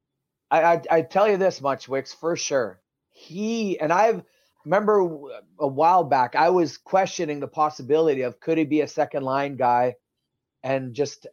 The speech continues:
I, and who doesn't love what Andrew Kopp brings to the table, right? You got a dude that you can plug in up the middle on the wall and just what he brings to the table. I just kinda think it's a shame there. A-, and I wonder, I wonder just, uh, w-,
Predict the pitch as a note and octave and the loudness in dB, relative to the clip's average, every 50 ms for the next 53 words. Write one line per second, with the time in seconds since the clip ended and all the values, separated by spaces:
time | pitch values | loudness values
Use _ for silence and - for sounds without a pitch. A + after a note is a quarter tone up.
0 | - B2+ D3 - G#3 - - D3+ D#3 C#3+ C3 F3+ G#3+ F3 G3 F#3+ E3 D#3 D#3 C#3+ | -2 0 2 2 0 -2 -4 -4 -4 -4 -2 -4 -2 0 0 0 2 0 -2 0
1 | C#3+ D3+ D#3 C#3+ A#2 C3 B2+ C3 C3 C#3 C3 B2 - - C3+ C3+ G#2+ G2+ C3 C3 | 2 2 2 2 0 0 0 0 -2 -4 -4 -8 -4 -2 -2 -2 -2 -4 -10 -10
2 | B2+ - - B2 A#2 A#2 _ - B2 B2+ A#2+ A#2 A#2 G#2 _ _ _ _ _ _ | -10 -12 -14 -12 -12 -12 _ -6 -6 -6 -6 -6 -10 -10 _ _ _ _ _ _
3 | _ _ _ _ - A#2+ C3 C3 - C#3 C3 A#2 D3+ C#3 C3 B2+ A#2 - _ - | _ _ _ _ -4 -2 -2 -2 -2 -6 -8 -6 -2 -2 -2 -2 -2 -6 _ -2
4 | D3 D3+ C#3+ D3 C#3 D3 C3+ C3+ B2+ G#2+ _ - D#3 D3 C#3+ B2 D3 D3 C#3+ C#3+ | -2 0 0 0 -2 -2 -6 -8 -14 -12 _ 0 0 0 0 0 -2 -2 -2 -4
5 | C#3+ C#3+ C3 _ _ _ _ _ _ _ - C3+ C#3 C#3 - D3+ C3+ C#3 D3 D3 | -6 -12 -16 _ _ _ _ _ _ _ -6 -6 -6 -4 -4 -8 -4 0 0 2
6 | D3 D3 D3 C#3+ C3+ C#3 C#3+ D3 C#3+ C3+ B2 A#2+ B2+ B2+ C3 C3+ C3+ C3+ C3+ B2 | 2 2 2 2 0 0 -2 -2 -4 -4 -2 0 0 2 2 2 2 0 -2 -4
7 | C3+ B2 B2 C#3+ - _ - A#2+ B2 D#3 D3+ C3+ D3+ D3 A2 C#3+ C#3+ D3 C3+ - | -8 -6 -8 -8 -8 _ -12 -4 -2 -2 0 0 -2 -2 -2 -4 -6 -8 -10 -12
8 | C#3 B2+ A#2+ A#2 - - C3+ C3+ B2 C#3 C#3 C#3 C3 _ _ _ _ _ _ _ | -12 -12 -12 -12 -8 -4 -4 -4 -2 -2 -4 -4 -6 _ _ _ _ _ _ _
9 | _ _ _ _ _ _ _ _ _ _ _ _ _ _ _ _ _ - D3 D#3+ | _ _ _ _ _ _ _ _ _ _ _ _ _ _ _ _ _ -2 -2 -2
10 | E3 G3 F#3 - - - F#3 F#3+ G3+ G3 F3 - - F3 D#3 C3 E3+ D#3+ - D3+ | 0 0 -4 -4 -2 -2 -2 0 0 0 -2 -2 -2 -4 -2 -2 -2 -2 -2 -4
11 | C3+ - - E3 E3 F3 F3 E3 C#3+ C3+ C3 C3+ C3+ C3 C#3+ D3+ D3 - D3+ D#3 | -6 -4 0 0 0 0 0 -2 -2 0 2 2 0 0 0 -2 -2 -2 -2 -2
12 | D#3 C#3+ C#3 D3 D#3+ D#3 D3+ E3 F3 F3+ D#3 D3 D3 D3 B2+ D#3+ F3+ G3 F#3+ F3+ | -2 0 0 0 2 2 2 0 0 2 0 2 2 2 2 0 0 0 0 -2
13 | D3+ B2+ A2+ D3 D#3+ D3+ - - - D#3 D3 C#3+ C#3+ C#3+ C#3 B2+ B2+ B2+ C3+ C3+ | -2 -4 -6 -6 -6 -6 -6 -8 -4 0 0 2 2 0 -2 -4 -12 -14 -16 -16
14 | C3+ C3+ C#3 C#3+ C#3+ | -14 -14 -14 -14 -16